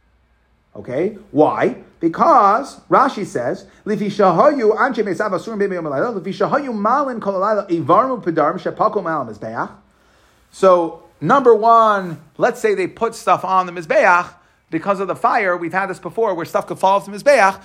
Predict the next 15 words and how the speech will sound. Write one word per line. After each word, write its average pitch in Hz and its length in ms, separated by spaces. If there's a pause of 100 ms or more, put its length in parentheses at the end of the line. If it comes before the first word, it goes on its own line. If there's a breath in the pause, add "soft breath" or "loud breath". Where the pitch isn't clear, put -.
(140 loud breath)
They 214 140
were 202 320
on 165 140
active 196 480
duty, 202 540 (140)
the 165 80
Anshe 202 380
Beis 196 180
Av, 220 220
they 180 80
were 185 100
still 226 220
active 220 340
at 208 120
night 254 300